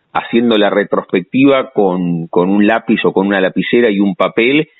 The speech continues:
Y, y que ahora, ya con dos libros editados, volvés para atrás y decís, "Che, acá era", no solamente cuando leía, sino cuando trasladaste eso que leías y empezaste vos a garabatear en un papel en blanco. ¿La tenés esa primera fotografía que te linkea a la, a la escritura?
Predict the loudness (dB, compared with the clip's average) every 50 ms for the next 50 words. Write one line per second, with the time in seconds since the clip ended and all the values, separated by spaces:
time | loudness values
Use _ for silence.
0 | _ _ _ _ _ _ _ 0 2 2 2 2 0 -2 -2 -2 -2 -2 0 2
1 | 2 2 2 2 2 0 -2 -2 -2 0 0 0 0 0 2 2 2 2 2 2
2 | 0 0 2 2 0 0 0 2 2 0 0 -2 -4 _ _ _ _ _ _ _
3 | _ _ _ -2 0 2 2 4 2 2 0 0 -2 -2 0 -2 -2 -2 0 -2
4 | -2 0 0 -2 -2 -4 -10 _ _ _ -2 0 0 0 0 -2 -2 -2 0 -2
5 | -2 -2 -2 -4 -4 -4 -4 -2 0 0 0 -2 -2 -2 -2 -2 0 0 0 0
6 | 0 0 0 0 0 -2 -4 _ _ _ _ -2 0 0 0 0 0 -2 -2 0
7 | -2 -2 -2 -2 -2 0 0 2 2 0 0 -2 -4 -2 0 0 0 0 0 2
8 | 2 2 2 2 0 0 -2 -2 -2 -2 -4 -6 -8 -4 -2 0 2 2 0 0
9 | 0 -2 -2 0 0 0 0 0 0 0 0 0 0 -2 -6 _ _ _ _ _
10 | -2 0 0 0 0 0 0 0 0 0 0 0 0 0 -2 -2 -2 -2 -2 0
11 | 0 0 0 0 -2 -2 -2 -2 -2 -2 -2 0 0 -2 -2 -2 -2 0 0 0
12 | 0 0 0 2 2 0 0 0 -2 -2 0 -2 -4 -2 0 0 2 2 2 2
13 | 0 -2 -2 -2 0 0 0 0 -2 -2 -4 -4 -6 -2 0 2 2 2 0 -2